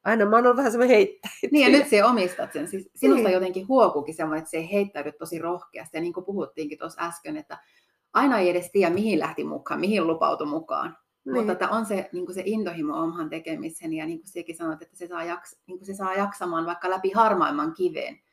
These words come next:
Speaker 1: Niin.
Speaker 2: sulla on se rakkauslaji. Kuin tärkeää olisi, että ihmiset löytäisi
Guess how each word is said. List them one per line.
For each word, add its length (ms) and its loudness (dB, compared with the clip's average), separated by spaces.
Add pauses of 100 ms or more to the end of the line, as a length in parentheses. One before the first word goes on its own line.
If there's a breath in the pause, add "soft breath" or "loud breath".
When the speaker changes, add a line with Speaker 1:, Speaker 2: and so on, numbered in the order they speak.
(220)
Speaker 1:
Niin. 80 -4
Speaker 2:
sulla 240 0
on 280 0
se 80 -8
rakkauslaji. 880 -14
Kuin 160 -8
tärkeää 440 -6
olisi, 260 -10
että 120 -18
ihmiset 360 -20
löytäisi 500 -10